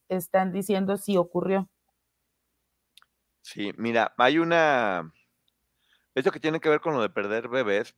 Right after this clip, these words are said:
Speaker 2: también habría que ver la legalidad con lo que pasaba, porque no fue, no lo hizo ni una, ni dos, ni tres, lo hicieron varias y a cada una la
Speaker 1: Sí.
Speaker 2: acompañaban personas diferentes. Y algunas personas serían, este,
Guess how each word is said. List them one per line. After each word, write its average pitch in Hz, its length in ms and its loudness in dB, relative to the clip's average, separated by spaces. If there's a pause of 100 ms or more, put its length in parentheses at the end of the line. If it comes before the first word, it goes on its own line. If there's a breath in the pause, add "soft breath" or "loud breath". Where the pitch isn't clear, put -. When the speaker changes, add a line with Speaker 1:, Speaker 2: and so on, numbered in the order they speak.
Speaker 2:
también 101 280 -4
habría 113 220 -2
que 123 120 -4
ver 107 280 -2
la 101 100 0
legalidad 92 460 -2
con 123 120 -4
lo 104 60 -8
que 92 100 -8
pasaba, 95 320 0
porque 95 220 -8
no 98 160 -2
fue, 143 180 -2
no 107 140 -2
lo 131 100 -2
hizo 143 180 -4
ni 107 180 -6
una, 117 220 -4
ni 107 140 -4
dos, 98 180 0
ni 110 120 -6
tres, 107 200 -2
lo 90 60 -4
hicieron 104 320 0
varias 113 340 4
y 104 40 -4
a 92 60 -6
cada 101 160 2
una 117 140 -2
la 107 60 4
Speaker 1:
Sí. - 20 0
Speaker 2:
acompañaban 90 560 -2
personas 95 360 -4
diferentes. 87 640 -6 (560 soft breath)
Y 110 120 -2
algunas 120 540 2
personas 127 540 0
serían, 107 640 -2
este, 82 840 -8